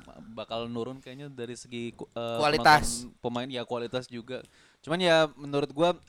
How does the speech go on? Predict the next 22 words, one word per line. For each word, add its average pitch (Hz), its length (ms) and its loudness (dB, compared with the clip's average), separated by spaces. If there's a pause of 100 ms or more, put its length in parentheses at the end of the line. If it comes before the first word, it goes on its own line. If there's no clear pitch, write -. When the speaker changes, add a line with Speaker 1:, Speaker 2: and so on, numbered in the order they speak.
(120)
Speaker 1:
eh, 143 240 2
lumayan, 156 400 2
ya 147 160 -2
tadi 143 160 -2
bener 147 240 -4
sih 143 80 -8
udah 127 160 -2
disinggung 117 240 -10
sama 110 240 -8
Imol, 123 240 -4
eh, 120 200 0
untuk 120 280 -4
di 120 160 -6 (400)
musim 123 260 -6
ini 120 220 -6
Champions 123 320 -6
League-nya 131 240 -6
lumayan 117 240 -4
merata 107 320 -6
dari 113 240 -6
segi, 104 480 -12
eh, 98 340 -8